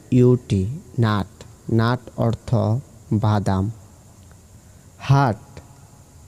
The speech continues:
এস ইউ টি, হাট। হাট অর্থ কুঁড়ে ঘর। আমরা এখানে পাঁচটি ভাওয়েল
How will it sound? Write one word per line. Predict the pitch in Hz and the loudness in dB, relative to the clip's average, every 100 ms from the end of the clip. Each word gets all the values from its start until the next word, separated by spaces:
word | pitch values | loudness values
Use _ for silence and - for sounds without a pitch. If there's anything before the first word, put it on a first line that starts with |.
| - - - - | -20 -20 -20 0
এস | 143 175 - - - | 4 4 4 -4 0
ইউ | 127 131 139 - | 2 4 4 2
টি, | 110 92 - - - - | 0 0 -2 -12 -20 -6
হাট। | 117 110 98 - - - | -2 0 -2 -8 -20 -10
হাট | - 117 139 - - - | -4 -2 -2 -6 -10 -4
অর্থ | 120 - - 113 110 131 - - - - - - | -4 -4 -4 -2 0 -4 -8 -20 -20 -20 -20 -6
কুঁড়ে | 131 131 117 95 | 0 2 4 2
ঘর। | 101 95 95 - - - - - - - - - - - - - - - - - | 0 0 -2 -8 -20 -20 -20 -20 -20 -20 -20 -20 -20 -20 -20 -20 -20 -20 -20 -10
আমরা | - 139 156 | 0 4 4
এখানে | 156 147 123 117 147 - - - - - - - - - | 6 4 4 2 0 -6 -20 -20 -20 -20 -20 -20 -20 -8
পাঁচটি | 127 131 - - 151 127 | -2 0 -2 0 4 6
ভাওয়েল | 120 123 127 | 6 4 4